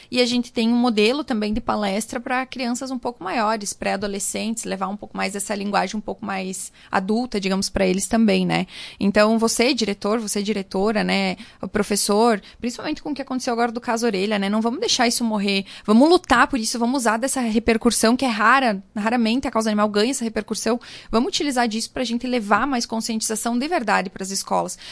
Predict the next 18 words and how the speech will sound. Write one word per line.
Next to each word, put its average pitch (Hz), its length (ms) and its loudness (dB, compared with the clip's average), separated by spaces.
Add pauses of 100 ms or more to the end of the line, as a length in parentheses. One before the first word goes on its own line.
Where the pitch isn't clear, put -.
porque 247 220 0
muitas 277 400 2
vezes 254 280 2
não 254 120 2
adianta 240 280 0
a 269 40 -2
gente 247 180 -2
só, 240 300 8
"Ah, 294 280 -2
tu 285 120 -4
viu 254 180 0
o - 20 -2
que 302 100 0
aconteceu 269 540 -2
lá 254 120 0
no 233 60 -4
caso 220 200 -4
Orelha?" 220 320 -2